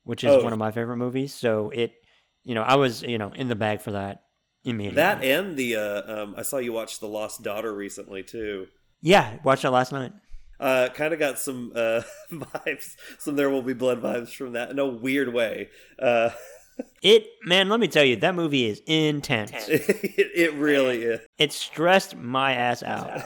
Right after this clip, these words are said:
Speaker 2: <laughs>
Speaker 1: Boy, oh boy. Stressed me out. And I was just, like, anxious the entire time.
Speaker 2: Yeah.
Speaker 1: Uh, but it's great.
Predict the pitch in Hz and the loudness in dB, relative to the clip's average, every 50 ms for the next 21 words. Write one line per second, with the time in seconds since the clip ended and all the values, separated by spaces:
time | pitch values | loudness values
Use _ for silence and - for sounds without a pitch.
0 | - 202 196 - - 151 151 160 170 165 165 160 135 123 123 120 107 113 110 107 | -2 -2 -2 -2 -2 -2 0 2 2 2 2 2 2 0 0 0 -2 -4 -4 -4
1 | 107 104 104 - _ _ _ _ _ _ - - - - - 156 151 156 165 160 | -4 -6 -8 -12 _ _ _ _ _ _ -14 -12 -10 -6 0 4 4 4 4 4
2 | - 131 123 123 117 113 110 107 104 110 - - - 127 123 120 110 - - _ | 0 -6 -4 -4 -2 -2 -2 -4 -4 -8 -10 -8 -6 -6 -4 -4 -8 -10 -14 _
3 | _ - 139 151 160 151 165 156 - 139 120 110 101 - - _ _ _ _ - | _ 0 2 4 4 2 0 -6 -2 0 0 0 -2 -6 -16 _ _ _ _ -6
4 | 117 110 110 107 - 110 104 98 - - _ 113 107 104 - 117 107 104 101 95 | -6 -6 -4 -8 -8 -10 -10 -12 -12 -14 _ -8 -8 -6 -2 -2 -2 -2 -2 -4
5 | 123 107 101 98 92 92 _ _ _ _ _ _ _ _ _ _ 120 110 107 107 | -6 -8 -8 -8 -10 -14 _ _ _ _ _ _ _ _ _ _ -6 -4 -4 -4
6 | 104 101 - 147 151 143 - - 147 147 156 156 156 | -6 -4 -2 -2 -2 -2 0 2 4 4 4 4 2